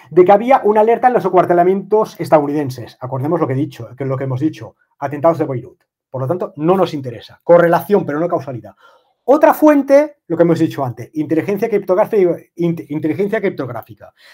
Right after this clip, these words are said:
que había detectado repunte de actividad enemiga antes y durante los ejercicios. Estamos hablando de primavera del ochenta y cuatro. Y otra fuente que será fundamental, fundamental, y este, a los que nos escuchen, si les interesa estas,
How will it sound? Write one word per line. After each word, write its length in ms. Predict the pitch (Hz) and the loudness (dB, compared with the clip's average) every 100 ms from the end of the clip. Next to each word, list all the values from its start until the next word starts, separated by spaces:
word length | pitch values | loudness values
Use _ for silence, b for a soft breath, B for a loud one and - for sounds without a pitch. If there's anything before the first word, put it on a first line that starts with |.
| b b | b b
que 120 | 143 | -4
había 360 | 143 151 165 165 | -2 0 2 2
detectado 580 | 170 170 - 180 180 165 | -2 -6 0 2 2 0
repunte 520 | 135 131 143 147 156 | -4 -8 -10 -6 -6
de 60 | |
actividad 480 | 151 160 156 156 160 | -4 -4 -4 -2 -2
enemiga 680 | 165 196 233 233 233 240 240 | -4 -6 -8 -10 -6 -4 -4
antes 280 | 185 202 185 | -4 -6 -4
y 40 | 185 | -2
durante 200 | 190 196 | -2 -4
los 120 | 139 | -6
ejercicios. 560 | 135 120 - 104 _ _ _ | -8 -10 -14 _ _ _ _
Estamos 360 | 131 151 175 | -6 -4 0
hablando 340 | 180 208 233 - | 0 0 -2 -2
de 360 | 165 180 180 b b b | 2 2 0 b b b
primavera 480 | 180 180 180 208 240 | 0 4 4 4 4
del 100 | 202 | 2
ochenta 240 | 160 143 | -2 -6
y 80 | 131 | -6
cuatro. 400 | 139 120 - _ b b b b 185 | -6 -8 -14 _ b b b b 0
Y 100 | 311 | 0
otra 220 | 339 311 | 2 2
fuente 460 | 330 311 285 277 | 4 4 2 -2
que 100 | 269 | -4
será 320 | 170 247 - - | -2 0 0 -4
fundamental, 1120 | - 302 277 262 254 226 208 202 233 202 202 _ _ _ _ _ | 4 4 6 2 0 -2 -4 2 2 2 -4 _ _ _ _ _
fundamental, 720 | - 254 247 214 208 208 - 127 B B - | -4 -2 0 -2 -4 -2 -4 -4 B B -6
y 120 | 190 | -2
este, 420 | 208 - 131 - | -2 -4 -10 -10
a 80 | 127 | -10
los 140 | 139 135 | -6 -2
que 80 | |
nos 120 | 156 156 | 0 0
escuchen, 480 | 160 233 202 143 | -2 -8 -6 -6
si 120 | 131 143 | -6 -8
les 160 | 135 | -6
interesa 400 | 147 175 202 233 | -2 -2 0 -2
estas, 420 | 220 233 214 208 | -2 -2 -2 -4